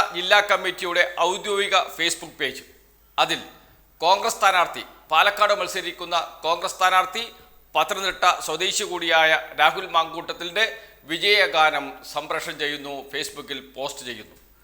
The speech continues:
രാത്രിയാണ് സംഭവം നടന്നത്. രാവിലെ തന്നെ സംഭവം അറിഞ്ഞ ഉടനെ Facebook പേജിൽ നിന്ന് ആ ഗാനം മാറ്റി. പക്ഷെ ചോദ്യം അവശേഷിക്കുന്നുണ്ട്, എങ്ങനെ വന്നു എന്ന്. എങ്ങനെ സി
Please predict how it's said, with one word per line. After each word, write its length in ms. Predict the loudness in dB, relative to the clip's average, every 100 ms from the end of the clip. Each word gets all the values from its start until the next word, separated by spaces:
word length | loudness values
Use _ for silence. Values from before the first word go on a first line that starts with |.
| _ 4
രാത്രിയാണ് 460 | 6 6 10 8 8 4
സംഭവം 260 | 2 4 4 4
നടന്നത്. 260 | 4 -4 -8 -20 _ _ 2
രാവിലെ 260 | 6 6 4 2
തന്നെ 180 | 2 2 2
സംഭവം 260 | 0 2 4
അറിഞ്ഞ 180 | 4 2 0
ഉടനെ 240 | 0 4 2 2 -12 -2
Facebook 420 | -2 0 -4 -2 -2
പേജിൽ 200 | -2 -2 -2
നിന്ന് 200 | 0 0 6 6
ആ 40 | 8
ഗാനം 240 | 6 6 2 6
മാറ്റി. 280 | 6 6 -4 -10 -20 -20 _ _ -4
പക്ഷെ 180 | -2 -2 2
ചോദ്യം 280 | 2 2 0 0
അവശേഷിക്കുന്നുണ്ട്, 680 | 0 -2 -4 -6 -6 -8 -10 -18 -18 -6 -6
എങ്ങനെ 320 | -2 0 0 -2 -6 -4
വന്നു 260 | -4 -6 -6 -10
എന്ന്. 140 | -10 -16 _ _ _ _ 0 2
എങ്ങനെ 300 | 6 8 8 6
സി 100 | -4